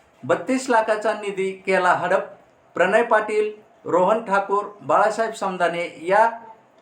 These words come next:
तिघांचे होते संगनमत. गरिबाच्या टाळूवरचे लोणी खाणाऱ्या लोकांवर झाला गुन्हा दाखल. उस्मानाबाद धाराशिव आशा शिंदे, सोयब नायकवाडी, घोगेल,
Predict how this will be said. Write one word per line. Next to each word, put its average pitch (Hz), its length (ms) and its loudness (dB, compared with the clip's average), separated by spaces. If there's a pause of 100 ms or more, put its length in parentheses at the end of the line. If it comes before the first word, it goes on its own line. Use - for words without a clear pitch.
तिघांचे 196 760 0
होते 196 360 -2
संगनमत. 170 560 0 (580)
गरिबाच्या 233 480 2
टाळूवरचे 208 680 0
लोणी 196 380 0
खाणाऱ्या 185 440 -2
लोकांवर 185 540 0 (480)
झाला 175 380 2 (200)
गुन्हा 160 220 2
दाखल. 127 360 0 (920)
उस्मानाबाद 226 580 2
धाराशिव 202 500 0 (600)
आशा 175 340 0
शिंदे, 226 560 -6
सोयब 214 380 -2
नायकवाडी, 202 800 0
घोगेल, 214 460 0